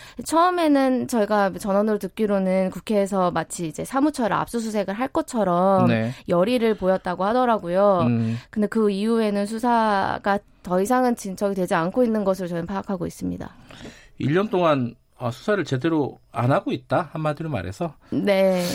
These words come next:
Speaker 2: 하긴 뭐 패스트 수-, 트랙 수사도 안 하고 있으니까.
Speaker 1: 예, 뭐.
Speaker 2: 근데 이거는 사실은, 아, 이게 약간 자범에 해당되는 일들이거든요. 돈을 빼돌린 거잖아요. 그런
Speaker 1: 예,
Speaker 2: 혐의가
Speaker 1: 예.
Speaker 2: 있는 건데
Speaker 1: 네.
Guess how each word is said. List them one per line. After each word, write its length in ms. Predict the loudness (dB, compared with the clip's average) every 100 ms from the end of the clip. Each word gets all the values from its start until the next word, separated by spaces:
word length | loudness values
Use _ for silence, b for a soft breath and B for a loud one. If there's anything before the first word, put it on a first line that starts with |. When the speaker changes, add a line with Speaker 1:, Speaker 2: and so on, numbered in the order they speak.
| -6
Speaker 2:
하긴 220 | -4 0 0
뭐 100 | 2
패스트 380 | 2 0 -2
수-, 320 | 2 2 2 0
트랙 220 | 0 0
수사도 400 | -2 -4 -4 2
안 160 | 2 2
하고 180 | 0 -2
있으니까. 760 | -4 -4 -4 -2 -2 -2 -4
Speaker 1:
예, 320 | -2 0 0 -2
뭐. 140 | -6 -8 -10 B B
Speaker 2:
근데 180 | 2 2
이거는 440 | 4 4 4 4 0
사실은, 720 | 0 0 0 2 0 -6 -8 -14
아, 680 | -8 -8 -8 -10 -10 -12 -10
이게 460 | -10 -8 -4 -4 -4 -8 B B B
약간 520 | -8 0 2 2 0 -8 _ _
자범에 680 | -4 -4 0 2 2 2 0
해당되는 840 | 2 0 0 0 -2 -4 -8 -8
일들이거든요. 840 | -2 -2 0 -2 -4 -8 -8 -6 -6 -4
돈을 560 | 0 2 2 2 0 0
빼돌린 380 | -2 0 -2
거잖아요. 580 | -4 -6 -6 -4 -4 -4
그런 180 | -2 2
Speaker 1:
예, 60 | 4
Speaker 2:
혐의가 340 | 4 4 2
Speaker 1:
예. 40 |
Speaker 2:
있는 200 | 2 0
건데 500 | 0 -2 0 -2 0 0
Speaker 1:
네. 180 | 0